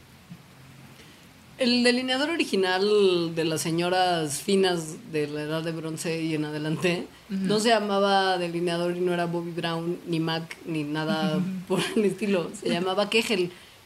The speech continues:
Speaker 1: y era una mezcla que estaba, pues, estaba poniendo entre, en riesgo y no su salud, ya lo veremos más adelante, porque tenía una base de plomo.
Speaker 2: <laughs>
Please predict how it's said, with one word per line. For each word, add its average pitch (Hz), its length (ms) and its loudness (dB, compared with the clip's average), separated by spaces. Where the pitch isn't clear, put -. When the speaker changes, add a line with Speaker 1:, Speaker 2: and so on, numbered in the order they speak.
Speaker 1:
y 190 80 -2
era 208 380 2
una 208 320 2
mezcla 220 520 0
que 190 60 -6
estaba, 185 1040 2
pues, 233 160 2
estaba 311 340 2
poniendo 285 380 2
entre, 226 360 2
en 190 100 2
riesgo 247 320 0
y - 20 -2
no 214 180 0
su 254 140 -6
salud, 170 380 0
ya 185 140 2
lo 175 120 2
veremos 170 320 -4
más 175 180 -2
adelante, 170 600 -2
porque 185 1040 2
tenía 208 180 2
una 285 120 0
base 277 240 -2
de 226 80 2
plomo. 202 420 0
Speaker 2:
<laughs> 196 420 -6